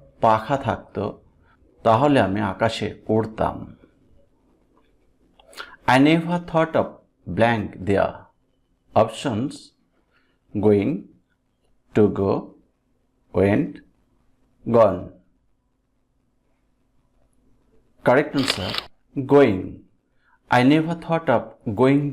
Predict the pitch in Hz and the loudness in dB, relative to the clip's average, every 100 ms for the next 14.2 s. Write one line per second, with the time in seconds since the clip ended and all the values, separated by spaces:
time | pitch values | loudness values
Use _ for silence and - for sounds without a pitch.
0 | 107 87 - - _ _ _ _ _ _ | -2 -4 -6 -18 _ _ _ _ _ _
1 | _ _ _ _ _ _ - 139 175 175 | _ _ _ _ _ _ 0 2 2 0
2 | 139 110 127 160 160 104 95 101 92 95 | 2 2 2 2 -2 -4 -2 -2 -2 -4
3 | 139 - _ _ _ _ _ - 127 127 | -8 -12 _ _ _ _ _ 2 2 2
4 | - - 135 160 - - _ _ 139 147 | 0 4 4 4 -10 -20 _ _ 0 2
5 | 123 95 90 - 98 - _ _ _ _ | 0 0 -6 -12 -16 -18 _ _ _ _
6 | _ _ 143 156 185 175 175 180 180 175 | _ _ 2 4 0 -2 -4 -2 -2 0
7 | 117 101 101 - - 107 123 151 160 127 | 0 0 -2 -6 -12 -4 2 2 2 0
8 | 104 101 - 95 - 123 170 - _ 127 | 0 0 -6 -8 -6 -12 -12 -16 _ 2
9 | 135 - 143 147 - - 117 143 160 131 | 2 -4 -12 -12 -14 -8 -6 -2 0 -2
10 | - 104 - - _ _ 120 131 156 160 | -2 -4 -6 -20 _ _ -2 0 0 -2
11 | 139 107 101 - 101 92 87 - 92 - | -4 -4 -6 -4 -6 -4 -8 -12 -14 -14
12 | _ _ _ _ _ 131 139 - 101 101 | _ _ _ _ _ 2 2 0 -6 -8
13 | - _ _ - 101 135 147 160 160 101 | -12 _ _ -10 0 4 6 4 0 -6
14 | 92 98 | -10 -12